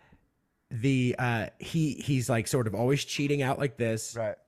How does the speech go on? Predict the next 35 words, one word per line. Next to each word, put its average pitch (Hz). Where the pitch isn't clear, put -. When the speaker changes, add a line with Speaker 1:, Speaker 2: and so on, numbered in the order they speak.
Speaker 1:
smiling, 143
looking 135
around 143
for -
the 113
reactions 120
to 135
what 117
he 117
just 117
said, 110
which 107
was 104
so 113
funny. 110
And 120
he's 120
like, 113
he's 135
that 143
guy 170
who 165
you're, 151
you 143
know, 117
you're 131
giving 131
notes 127
to, 107
and 110
it's 107
just 117
like, 104
you 120
know, 73